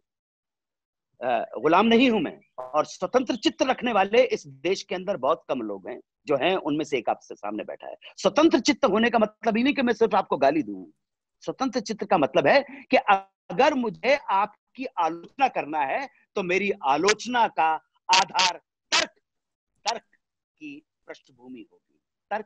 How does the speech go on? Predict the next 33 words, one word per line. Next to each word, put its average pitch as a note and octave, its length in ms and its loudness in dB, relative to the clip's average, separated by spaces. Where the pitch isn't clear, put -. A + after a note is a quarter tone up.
के - 80 -14
साथ B2+ 280 -10
आलोचना A2+ 400 -10
करूंगा, C3 420 -6
छिछोरों G#3 420 2
की E3+ 100 -8
तरह A#2+ 200 -2
आलोचना G#2 520 -8
नहीं G2 200 -12
करूंगा। - 380 -18
So, A3+ 300 4
production F#3 420 2
में G#3 160 0
एक F3+ 140 0
बार, F3+ 220 6
अ, D#3+ 260 2
rehearsal C3+ 420 0
कर C#3+ 160 -2
रहा D#3+ 140 2
था, C3 260 -8
आए C#3 200 0
थे D3+ 220 -4
तो - 320 -14
कुछ - 180 -8
कहना C#3 280 -2
चाह C3+ 180 -2
रहे C#3+ 140 2
थे, C#3 160 -6
लेकिन B2+ 480 -8
हमारे C3 300 -2
director, B2 500 -4
बड़े B2+ 200 0
भाई C3 280 0